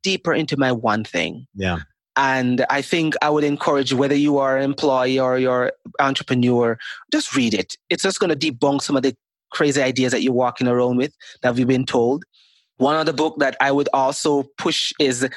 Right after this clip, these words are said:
Speaker 1: Put Your Dream to the Test by John Maxwell. Put Your Dream to the Test. Ten questions to help you see it and seize it. Powerful book. It is gonna force you to really decide if you have a dream, because a lot of people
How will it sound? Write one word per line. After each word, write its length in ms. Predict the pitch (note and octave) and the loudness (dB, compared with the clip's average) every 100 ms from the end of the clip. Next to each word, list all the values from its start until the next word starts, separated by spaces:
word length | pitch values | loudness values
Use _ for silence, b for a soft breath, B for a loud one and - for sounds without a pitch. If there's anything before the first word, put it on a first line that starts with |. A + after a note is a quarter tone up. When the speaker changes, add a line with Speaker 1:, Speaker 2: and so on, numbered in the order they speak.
| B _ - | B _ -4
Speaker 1:
Put 340 | A3+ G#3 - | -2 -2 -2
Your 140 | D#3+ D3+ | -2 0
Dream 340 | A#2+ C3+ C3+ | 0 0 0
to 80 | C3+ | 0
the 100 | B2 A#2+ | -2 -4
Test 540 | - A#2+ - - - - _ _ _ - | -4 -4 -4 -8 -10 -20 _ _ _ -4
by 140 | B2+ A#2 | -2 0
John 280 | C#3 C3+ B2 | 0 0 0
Maxwell. 520 | A#2+ - A#2 G#2+ A#2 - | -2 -2 -2 -2 -4 -6
Put 220 | G#3+ - | -4 -2
Your 80 | E3+ | -2
Dream 160 | E3+ | -2
to 80 | E3 | -2
the 100 | D3+ | -2
Test. 380 | - C3+ - B B - | 0 -2 -4 B B -6
Ten 260 | - G#3+ G#3 | -2 -2 -2
questions 720 | - - - - B2+ A#2 - B B | -2 -2 -2 -2 0 0 -4 B B
to 60 | D3+ | -2
help 320 | - D#3+ - | 0 0 0
you 180 | D3 C3+ | 0 0
see 460 | - - G#3 G3+ - | -2 -4 -2 -2 -2
it 160 | G3 G3 B B B B | -4 -6 B B B B
and 180 | B2+ A#2+ | -4 -4
seize 520 | - - D#3+ D3 A#2 | -10 -8 -4 -2 -2
it. 240 | F#2+ - - b b b b _ - | -4 -8 -18 b b b b _ -6
Powerful 580 | - G3+ F3 - E3 | -2 0 -2 -2 -2
book. 360 | C#3 D3 C#3+ - - - | 0 0 0 -6 -8 -6
It 180 | C#3+ - | -4 -4
is 160 | D3+ | -2
gonna 180 | D#3+ D3 | 0 -2
force 560 | - - F3 D#3+ - D#3 | -4 0 0 0 -2 0
you 320 | D#3 D3 C#3 B B | 2 2 0 B B
to 180 | - C3+ A#2+ | -4 -2 -2
really 460 | C3+ C#3 D3+ D#3 D3 - | 2 2 2 0 -2 -2
decide 360 | D3+ F#3 C3+ | -2 0 0
if 120 | C3 C3 | 0 0
you 60 | |
have 120 | B2 B2 | 0 -2
a 60 | |
dream, 440 | B2 A#2 G#2+ G#2 G#2+ | -2 0 0 -2 -4
because 240 | - B2 | 0 0
a 60 | A#2 | 2
lot 280 | A2+ A#2+ | 2 0
of 100 | E3+ - | -2 -2
people 420 | G3+ - A2 | -4 -2 -4